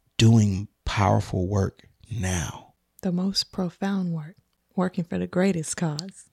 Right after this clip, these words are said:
Speaker 1: Come on.
Speaker 2: Oh, I love to say it.
Speaker 1: Come on.
Speaker 2: <laughs>
Speaker 1: It is.
Speaker 2: Love, man.
Speaker 1: Love is. I wanna honor my, my brother Kareem, who was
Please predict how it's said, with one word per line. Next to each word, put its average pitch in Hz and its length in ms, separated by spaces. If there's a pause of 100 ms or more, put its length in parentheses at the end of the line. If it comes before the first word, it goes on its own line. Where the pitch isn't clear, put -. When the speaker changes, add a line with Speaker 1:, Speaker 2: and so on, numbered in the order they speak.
(160)
Speaker 1:
Come - 340
on. 160 340
Speaker 2:
Oh, - 40
I - 60
love 185 240
to 170 80
say 160 320
it. - 140 (560)
Speaker 1:
Come 240 260
on. 170 320
Speaker 2:
<laughs> - 20
Speaker 1:
It 110 320
is. 151 500 (180)
Speaker 2:
Love, 170 600
man. 87 320 (100)
Speaker 1:
Love 139 220
is. 65 420 (380)
I - 100
wanna 113 300
honor 110 300
my, 104 340 (480)
my 104 180
brother 104 340
Kareem, 104 600 (460)
who 131 220
was 113 600